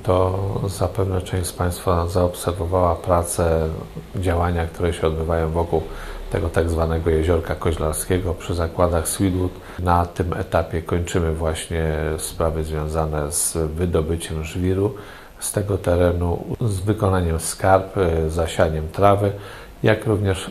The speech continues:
starczyło troszkę pieniędzy dzięki dofinansowaniu Urzędu Marszałkowskiego na wykonanie ścieżki rowerowej, takiego ciągu pieszo-jezdnego wokół jeziorka, e,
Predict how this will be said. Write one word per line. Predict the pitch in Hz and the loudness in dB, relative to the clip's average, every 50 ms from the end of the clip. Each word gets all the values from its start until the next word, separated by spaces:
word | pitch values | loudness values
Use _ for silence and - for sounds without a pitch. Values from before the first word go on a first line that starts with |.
| - | -10
starczyło | - - - - 92 87 87 - - 95 87 85 | -10 -2 2 4 4 4 2 2 0 0 2 2
troszkę | - 92 87 - - - 87 | 0 -2 -2 -2 -2 -4 -4
pieniędzy | 82 - 87 85 85 87 85 82 82 78 | -4 -2 -2 -2 0 0 0 -2 -2 -2
dzięki | 82 85 80 80 82 | -2 -2 -2 -2 -2
dofinansowaniu | 80 82 80 80 80 - - - 80 80 80 80 - 82 82 82 80 80 80 | -2 -2 -2 -2 -4 -6 -6 -4 -2 -2 -2 -2 0 2 2 2 2 2 0
Urzędu | 80 78 82 80 80 80 | 0 0 0 0 0 -2
Marszałkowskiego | 76 76 76 - - 78 - - - - - - 98 98 98 92 - - - - - - - - - | -2 -4 -4 -4 -4 -6 -4 -4 -6 -4 -2 0 0 0 0 -4 -6 -8 -12 -14 -14 -16 -16 -12 -4
na | 101 101 98 | -2 0 2
wykonanie | 90 87 90 85 82 80 80 80 80 80 80 80 80 | 2 2 2 2 4 4 4 4 2 0 0 -2 -2
ścieżki | - - - 85 78 - - - - 82 | -2 -2 -2 -2 -2 -2 -4 -6 -4 -2
rowerowej, | 80 80 80 - 80 78 87 95 95 82 85 82 78 | -2 -2 -2 0 2 4 6 6 6 6 4 2 2
takiego | 80 80 82 - 78 78 | 0 -2 -2 -2 -2 -2
ciągu | 78 - - 85 85 82 82 | -2 -2 -4 -4 -2 -2 -4
pieszo-jezdnego | - - 85 82 - - 82 80 78 80 - 87 85 82 | -4 -4 -6 -6 -4 -2 -2 -2 -2 -2 -4 -2 -2 -2
wokół | 78 78 80 - - 78 | -2 -4 -4 -6 -4 -4
jeziorka, | 76 76 - 104 104 104 - - 95 - - - - - - - - - - - - | -2 0 2 2 2 2 0 -4 -6 -6 -6 -10 -14 -16 -16 -16 -16 -18 -18 -12 -6
e, | - | -2